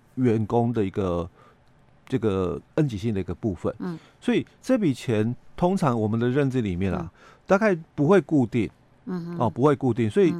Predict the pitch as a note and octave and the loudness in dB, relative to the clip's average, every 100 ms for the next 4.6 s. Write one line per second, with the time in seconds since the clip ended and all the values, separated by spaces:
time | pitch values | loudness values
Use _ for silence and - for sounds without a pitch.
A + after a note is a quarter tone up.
0 | - C3 B2+ F3 G#3 D3+ B2 C3+ G#2+ F#2+ | -4 2 2 2 0 2 0 -2 -4 -4
1 | - G#2+ F#2+ F#2 E2+ F2+ E3+ F3 A2+ A2+ | -4 -4 -2 0 0 2 4 4 4 2
2 | C3 A#2+ - - - B2 A2+ G2+ F#2+ D3+ | 0 0 -4 -18 -8 -4 -2 -2 -2 -2
3 | A#2 F2 E2+ F2 F2+ F#3 E3 E3+ - _ | -2 -4 -6 -4 -4 -6 -8 -14 -20 _
4 | _ _ - G#3 A#3 | _ _ -4 0 0